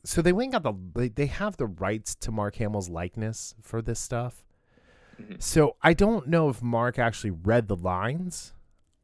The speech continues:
Speaker 1: or if he, if it was just cut up from audio from previous things.
Speaker 2: It honestly fe-, and I don't know, and again, I don't know if it was because it, there was a, there,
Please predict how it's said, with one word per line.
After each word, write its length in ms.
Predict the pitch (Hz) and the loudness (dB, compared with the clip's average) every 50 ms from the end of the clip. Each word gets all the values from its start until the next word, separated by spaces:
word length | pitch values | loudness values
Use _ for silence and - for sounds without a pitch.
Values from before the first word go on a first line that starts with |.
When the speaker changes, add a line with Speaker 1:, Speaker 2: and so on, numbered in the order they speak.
| _ _ - | _ _ -2
Speaker 1:
or 600 | 117 135 131 131 123 120 123 123 120 113 - _ _ | 2 4 4 4 6 6 6 6 6 4 2 _ _
if 320 | - 113 117 117 113 - - | -4 0 2 2 0 0 -4
he, 760 | - - - 120 117 110 110 110 107 107 107 107 101 92 - - | -10 -10 -6 -6 -4 -2 -2 -2 -2 -4 -4 -4 -6 -8 -8 -4
if 220 | - 117 113 - - | -2 -2 -2 -2 -2
it 120 | - 117 | -4 -4
was 240 | 113 107 110 104 90 | -2 0 0 -2 0
just 280 | - 113 101 - - | 0 -2 -2 -2 0
cut 260 | - - - 104 101 95 | -2 0 0 2 2 0
up 200 | 92 90 - - | 0 -2 -2 -6
from 180 | - 90 87 | -8 -8 -6
audio 480 | 82 80 82 85 87 85 85 82 82 78 | -4 -2 -2 -2 -2 -2 -2 -2 -4 -4
from 220 | - - 82 80 | -4 -6 -8 -6
previous 880 | - - - 90 87 80 85 82 78 76 73 - - - - - - - - _ _ - | -4 -4 -2 -2 -4 -4 -4 -6 -6 -6 -8 -8 -8 -10 -10 -12 -14 -16 -20 _ _ -8
things. 440 | - 73 - - _ - - - - | -8 -8 -8 -10 _ -20 -20 -12 -6
Speaker 2:
It 140 | - - - _ - - | -4 -4 -4 _ -10 -12
honestly 760 | 113 131 143 160 170 175 - - - 151 143 139 127 120 - _ _ _ _ - - | -8 -4 -2 -2 -2 -4 -4 -4 -2 0 0 0 -2 -4 -10 _ _ _ _ -4 0
fe-, 100 | - 123 - | 0 0 2
and 140 | - 135 123 | 0 -2 0
I 80 | 123 127 | 0 -2
don't 180 | 143 160 156 | -2 -4 -2
know, 220 | 160 147 135 127 - | -2 -2 -2 -2 -2
and 160 | 120 120 113 | -6 -6 -6
again, 220 | 113 110 101 92 107 | -6 -6 -6 -6 -4
I 80 | 110 113 | -4 -2
don't 160 | 113 123 113 | -2 -2 -2
know 100 | 127 127 | -2 -4
if 120 | 123 117 - | -4 -4 -6
it 60 | 123 | -8
was 140 | 113 110 101 | -8 -8 -8
because 400 | - 107 104 - - 110 104 98 104 | -8 -10 -10 -4 -4 -4 -4 -4 -8
it, 100 | - - | -10 -8
there 180 | 107 110 104 104 | -4 -4 -2 -2
was 220 | 104 104 95 92 | -2 -4 -4 -4
a, 260 | 98 95 98 92 85 - _ _ - _ - - - - - - _ _ _ _ - | -4 -4 -4 -6 -10 -12 _ _ -20 _ -20 -20 -20 -20 -20 -20 _ _ _ _ -2
there, 200 | - 143 104 | -2 -2 -2